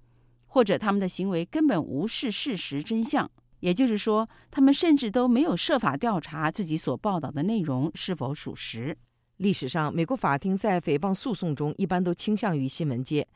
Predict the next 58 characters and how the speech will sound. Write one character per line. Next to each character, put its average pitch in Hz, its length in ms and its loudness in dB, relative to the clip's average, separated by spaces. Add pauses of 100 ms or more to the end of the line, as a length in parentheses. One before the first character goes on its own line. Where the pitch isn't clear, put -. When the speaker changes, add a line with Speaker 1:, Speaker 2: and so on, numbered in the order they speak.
(260)
Speaker 2:
联 202 160 2
邦 285 120 0
最 285 140 -4
高 254 160 0
法 131 180 -2
院 151 220 0
以 170 180 -2
往 143 220 -2
的 139 180 0
判 165 240 -2
决 143 120 -2
指 107 200 -8
出， 151 320 -4 (320)
宪 208 220 2
法 160 240 2
第 233 160 -2
一 247 60 2
条 156 180 0
修 185 180 -2
正 180 140 -2
案 165 160 0
保 131 180 0
护 165 160 -4
公 220 160 -2
民 143 360 0 (260)
对 165 300 6
政 262 180 -4
府 147 140 -4
官 170 200 -2
员 147 140 0
行 156 300 -2
为 139 180 2
发 185 220 -2
表 147 160 -4
的 127 100 -4
所 151 300 0
有 185 160 0
言 123 200 -4
论， 151 220 0 (260)
其 - 160 -2
中 214 160 4
包 220 160 2
括 185 240 0
错 - 240 0
误 160 80 0
的 139 80 -2
言 123 240 -4
论， 147 200 0 (340)
除 254 140 -2
非 294 160 2
他 277 120 -2
们 262 80 2
是 220 160 -2
在 170 220 0
明 147 280 0
知 240 200 -2
错 185 260 -2
误 131 240 -2